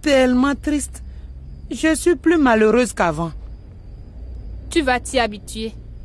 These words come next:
Speaker 2: Moi aussi, c'est ce que j'essaie de faire. Euh, autre chose, maman.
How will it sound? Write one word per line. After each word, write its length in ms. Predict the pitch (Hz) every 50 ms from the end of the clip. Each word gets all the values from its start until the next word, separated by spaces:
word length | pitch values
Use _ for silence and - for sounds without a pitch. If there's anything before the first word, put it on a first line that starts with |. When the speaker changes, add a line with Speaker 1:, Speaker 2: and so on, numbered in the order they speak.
| - - - - - - -
Speaker 2:
Moi 240 | 226 269 302 339 339
aussi, 420 | 302 269 - - - 330 349 381 - - - -
c'est 260 | - - - 330 311
ce 180 | 294 - 349 339
que 200 | - - 427 392
j'essaie 400 | 285 254 233 - - 277 254 247
de 120 | 214 220
faire. 400 | 208 - - 226 214 208 202 - - - - - - - - - - - - - - - - - - - - - - - - - - - -
Euh, 440 | 247 240 226 220 220 220 214 214 214 196 - - 220 - - - - - - - - - - - - - - - - - - - - - - -
autre 280 | 370 403 392 - 403 370
chose, 340 | - - 403 392 381 285
maman. 380 | 254 240 214 214 220 226 226